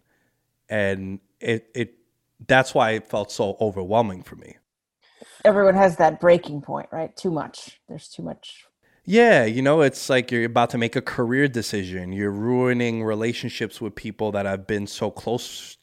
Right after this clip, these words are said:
Speaker 1: to you for a decade plus, and you can't go to your parents to talk about things, and you're wasting all this money on something which, you know, Carlene, in the end of the day, I didn't even wanna do the cop thing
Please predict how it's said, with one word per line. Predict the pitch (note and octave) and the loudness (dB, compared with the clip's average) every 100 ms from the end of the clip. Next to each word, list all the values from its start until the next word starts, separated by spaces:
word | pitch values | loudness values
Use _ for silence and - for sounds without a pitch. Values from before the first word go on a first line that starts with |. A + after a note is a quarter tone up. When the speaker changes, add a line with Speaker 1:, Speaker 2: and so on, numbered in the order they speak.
| _ | _
Speaker 1:
to | - A2 | -10 -8
you | G2 F#2+ | -6 -10
for | - G2 F#2 | -10 -10 -8
a | F#2 | -10
decade | F#2+ A2+ G2+ G#2+ F#2 F2+ | -6 -6 -6 -8 -12 -14
plus, | - A#2 G#2+ - - | -4 -2 -2 -4 -12
and | F2 F2+ | -12 -10
you | G2+ | -12
can't | G2+ B2 G#2+ G#2+ | -10 -10 -10 -6
go | G#2 | -6
to | G2+ | -4
your | G2+ F#2+ | -6 -8
parents | - C3 C#3 A#2 G2+ F#2 - | -6 0 2 2 -2 -6 -10
to | - | -12
talk | F#2+ - G2+ F#2 | -12 -6 -4 -4
about | G2+ F#2+ F2+ - | -8 -8 -8 -10
things, | F#2+ F#2 F#2+ | -12 -10 -10
and | G2+ F#2 - - _ | -10 -12 -18 -20 _
you're | G#2 | -6
wasting | G#2 A#2 - A2 | -4 -6 -8 -6
all | G#2 G2+ | -2 -2
this | G2 - | -4 -4
money | A#2+ C3+ A#2 | -2 0 0
on | G#2+ | -4
something | - D3+ D#3 D3+ | -2 -4 -2 -2
which, | C#3+ - | -4 -2
you | |
know, | F3 D#3+ | -4 0
Carlene, | - D3+ E3+ | 2 2 2
in | E3 C3 | -2 -4
the | C3+ | -4
end | D3 | -4
of | C3+ | -4
the | |
day, | A2 C3+ C#3+ _ _ | 0 -2 -2 _ _
I | - | -2
didn't | G3+ A#3+ | 2 2
even | E3 B2 | 2 0
wanna | A2 F2+ | -2 -4
do | - C#3 | -4 0
the | E3 | 0
cop | E3 E3+ F3 | -2 -2 -2
thing | - F#3 G#3+ | -2 -4 -4